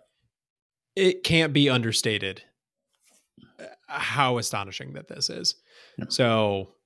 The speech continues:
Speaker 1: future is bright. Um, and get out to Mun. Pay those secondary market prices, um, and get out to Mun. It's a good time. I mean, support this team. They're gonna go to the t-, N C double A tournament,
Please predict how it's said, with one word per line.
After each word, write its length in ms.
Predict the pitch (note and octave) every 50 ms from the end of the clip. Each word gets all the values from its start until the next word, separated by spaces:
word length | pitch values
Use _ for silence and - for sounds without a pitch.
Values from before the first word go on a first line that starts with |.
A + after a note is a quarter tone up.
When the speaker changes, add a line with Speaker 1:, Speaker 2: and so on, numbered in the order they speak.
| _ _ _ _ _ -
Speaker 1:
future 460 | - - F3 F3+ - F#3+ G3 E3 C3+
is 120 | A#2 G#2 G2
bright. 340 | G#2+ A#2+ A2+ A2 G#2 - - _ _ _ _ _ _ _ _ -
Um, 560 | C3+ A#2 A2+ A2 G#2+ G#2 G2 G2 F#2+ F#2+ G2 - _ _ _ _ _ _ -
and 600 | D3+ B2 A2 G#2 G2+ G2+ F#2+ F#2+ F#2 - - - - _ _ _ _ _ _ _ _ _ _ _ _ _ - D#3 B2
get 180 | C#3+ D3+ D#3+
out 160 | F3 F3 E3
to 80 | - D#3
Mun. 300 | C#3 C#3 C#3+ C3 A2+ G#2 - _ _ _ -
Pay 200 | - D#3 F3 G3+
those 220 | G#3+ G#3 F#3 -
secondary 440 | - G#3 G3+ - F#3+ F#3 F#3 F3+ E3+
market 300 | E3 E3+ E3+ E3 - C3+
prices, 520 | - D#3 D3+ D3+ C3+ C#3 A2 F#2+ F#2 - - _ _ - - - - - _ _ _ -
um, 580 | A3+ D3 B2+ A#2+ A2+ A2 G#2+ G#2 G2+ G2 G2 F#2 _ _ _ _ _ _ _ -
and 160 | B2+ A#2 A2
get 120 | G#2+ B2 C#3
out 140 | C#3+ C#3 -
to 60 | D3+
Mun. 440 | C3+ C3 C3 C3+ C3 C3 C3 B2 - - _ -
It's 180 | C3+ B2+ -
a 40 | C3
good 180 | A#2+ C3 C3 C3
time. 380 | C#3 C3 A#2+ A#2+ A#2+ A#2 A#2 - _ _ _ _ _ _ _ _ _ _ - -
I 100 | B2 A#2
mean, 160 | A2+ A2+ G#2+ G#2
support 360 | - G#2+ - C3 C3 C3 B2+
this 180 | B2 A#2 - -
team. 340 | - B2+ A#2 G#2+ G2 F#2+ - _ _ - - - - - _ _ _ -
They're 140 | - - -
gonna 160 | - F4 E4
go 140 | A#3 C4+ D4+
to 80 | A3+ A3
the 100 | A3 F3+
t-, 140 | - - -
N 80 | F#3+ F3+
C 100 | F3+ G#3+
double 200 | F#3+ F3 D#3 D3+ C#3
A 60 | C3
tournament, 460 | - - F3+ G3 D#3+ C3 A#2 A2 -